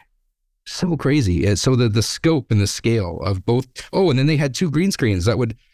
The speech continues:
be able to, like, hover. So on an iPad, it's the first time I saw an iPad used where the iPad, so you could, you could pull in these thirty by thirty green screens, drop them, hinge them, and spin them. So they, and they, they traver-, they traversed the whole stage. Like, so you could,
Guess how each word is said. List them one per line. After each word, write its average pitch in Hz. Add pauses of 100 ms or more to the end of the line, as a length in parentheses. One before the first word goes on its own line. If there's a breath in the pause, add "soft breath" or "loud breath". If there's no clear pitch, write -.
(140)
be 127
able 147
to, 131
like, 127
hover. 135
So 135
on 135
an 127
iPad, 143
it's 131
the -
first 208
time 190
I 147
saw 135
an 117
iPad 113
used 101 (500)
where 117
the 117
iPad, 143
so 139
you 127
could, 123
you 123
could 123 (160)
pull 165
in 151
these 139
thirty 135
by 131
thirty 120
green 117
screens, 98
drop 127
them, 95
hinge 165
them, 101
and 104
spin 151
them. - (360)
So 110
they, 113 (100)
and 120
they, 117
they 123
traver-, 123
they 131
traversed 143
the 131
whole 147
stage. 110
Like, 95
so -
you 117
could, 110